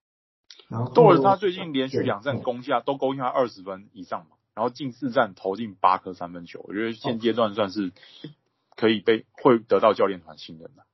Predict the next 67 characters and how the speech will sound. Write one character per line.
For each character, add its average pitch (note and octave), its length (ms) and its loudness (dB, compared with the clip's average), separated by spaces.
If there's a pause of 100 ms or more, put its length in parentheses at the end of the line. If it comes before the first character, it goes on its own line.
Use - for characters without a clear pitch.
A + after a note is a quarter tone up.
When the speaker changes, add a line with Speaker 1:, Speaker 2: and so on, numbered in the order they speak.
(200)
Speaker 1:
对， D3 240 6
对， B2 220 4
这 G3 180 6
就 F#3 140 4
是 E3+ 200 6
我 A2+ 680 2
刚 D3 160 2
刚 D3 240 2
想 A#2 220 -2
要 C3+ 100 2
讲 G2+ 220 -2
的， G2+ 100 -4
就 A#2 160 2
是 A#2 80 -4
说， A#2 240 2
虽 E3+ 220 4
然 B2 400 4
前 D#3 340 2
期 C3 260 2
他 D#3 200 4
的， B2+ 920 2
像 F#3 220 4
还 E3+ 180 4
有 E3+ 80 6
上 D3+ 280 4
一 - 20 2
季 D3 160 4
也 G#2+ 140 2
是 C3+ 120 -4
一 A#2+ 80 -2
样， A#2+ 200 2
就 C#3+ 60 2
是 D3 60 4
他 D3 120 4
的 C3+ 80 2
时 A#2+ 160 -4
间 B2 200 2
比 - 60 0
较 A#2 160 4
不 A2 260 -2
稳， G2 160 0
但 D#3+ 140 6
是 D#3+ 120 4
目 E3+ 240 8
前 A#2+ 200 4
看 D3+ 200 4
起 B2+ 100 0
来 A2 60 0
他 A#2+ 200 2
已 A2 80 0
经 B2 140 0
算 C3 200 0
是， B2 140 -2
应 A#2 400 2
该 F3+ 160 4
是 E3 260 6
蛮 B2 220 4
稳 A#2+ 160 4
的 F#2+ 80 -2
啦， - 180 -6
就 B2+ 140 0
是 B2 80 4
像 A#2+ 240 2
你 F#2+ 80 -2
说 G2+ 160 0
的， G2 80 4
会， A2 260 2